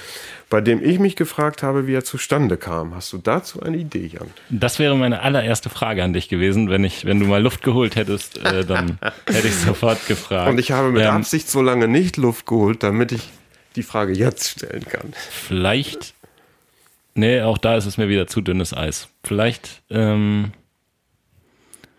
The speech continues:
Speaker 2: hm, vielleicht hat es in irgendeiner Form was mit den Farben der Alliierten zu tun.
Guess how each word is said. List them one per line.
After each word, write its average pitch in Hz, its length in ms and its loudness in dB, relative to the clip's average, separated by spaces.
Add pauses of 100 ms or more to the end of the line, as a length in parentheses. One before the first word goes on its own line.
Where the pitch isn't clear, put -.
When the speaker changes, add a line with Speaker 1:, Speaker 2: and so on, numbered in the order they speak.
(600)
Speaker 2:
hm, 73 380 -4
vielleicht 92 280 -4
hat 104 100 0
es 98 140 -4
in - 140 -2
irgendeiner 95 380 0
Form 98 280 0
was 90 160 -4
mit - 240 -4
den 92 160 -2
Farben 92 360 0
der 85 120 -2
Alliierten 87 540 -2
zu - 140 -12
tun. - 280 -12